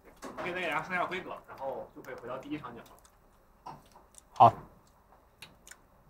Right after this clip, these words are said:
Speaker 2: 卖完了吗？
Speaker 1: 对，这款库存不多了。
Speaker 2: 哦，我看有朋友说没了。
Speaker 1: 对，因为它很多种规格。
Speaker 2: 朋友说再沾点烧烤料，你是非把好东西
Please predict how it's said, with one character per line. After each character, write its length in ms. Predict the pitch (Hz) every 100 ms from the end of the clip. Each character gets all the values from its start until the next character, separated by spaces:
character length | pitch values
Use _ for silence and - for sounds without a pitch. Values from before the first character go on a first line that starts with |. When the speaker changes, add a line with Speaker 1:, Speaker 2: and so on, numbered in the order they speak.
| -
Speaker 2:
卖 120 | 202
完 160 | 170 151
了 60 | 240
吗？ 220 | 214 202 - - - - - - - - -
Speaker 1:
对， 160 | 127 175
这 100 | 202
款 160 | 190 -
库 100 | 208
存 120 | 180
不 100 | 180
多 240 | 170 196 208
了。 60 | - - - - - -
Speaker 2:
哦， 80 | 120
我 40 |
看 140 | -
有 80 | 151
朋 80 | 151
友 60 | 147
说 60 |
没 160 | 135 120
了。 80 | 131
Speaker 1:
对， 120 | -
因 80 | 165
为 80 | 175
它 120 | 185
很 100 | 147
多 120 | 151
种 100 | 170 -
规 140 | 160 180
格。 140 | - - - - - - - - -
Speaker 2:
朋 100 | 160
友 40 |
说 120 | 165 190
再 120 | 220
沾 180 | 190 214
点 100 | 175
烧 180 | 220
烤 160 | 220 -
料， 180 | 165 147
你 320 | 185 220 190
是 180 | 175 277
非 280 | - 294 320
把 160 | 254
好 180 | 185 139
东 160 | 175 269
西 220 | - 135